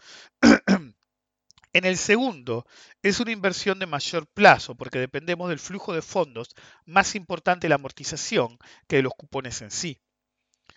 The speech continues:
No hay que devanarse los sesos ni hacer análisis estrafalarios. Eso sí, hay que saber identificar los ciclos y entender la importancia de la paridad. Operar menos,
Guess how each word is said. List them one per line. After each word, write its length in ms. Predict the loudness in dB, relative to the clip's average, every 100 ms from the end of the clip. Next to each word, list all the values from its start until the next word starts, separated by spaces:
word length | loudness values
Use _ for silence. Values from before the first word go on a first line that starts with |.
| -20 _
No 120 | 4
hay 80 | 6
que 100 | 6
devanarse 520 | 6 6 4 2 0
los 160 | -6 -6
sesos 640 | -4 -4 -4 -4 -4 -8
ni 400 | -12 -12 -8 -6
hacer 320 | -4 -4 -4
análisis 400 | -4 -4 -8 -12
estrafalarios. 920 | -12 -8 -8 0 6 6 4 -4 -10 -16 -20 -20 -10
Eso 240 | -2 -2
sí, 300 | -2 -4 -4
hay 120 | -6
que 120 | -6
saber 240 | -4 -2 0
identificar 520 | -2 -6 -12 -6 -6
los 140 | -6
ciclos 460 | -10 -10 -8 -8 -8
y 20 |
entender 300 | -10 -10 -6
la 80 | -6
importancia 600 | -8 -12 -10 -10 -8 -4
de 40 |
la 100 | -4
paridad. 500 | -4 -8 -6 -4 -6 -8 -18 _ _ _ _ _
Operar 380 | -12 -2 2 2
menos, 580 | 2 0 0 -6 -16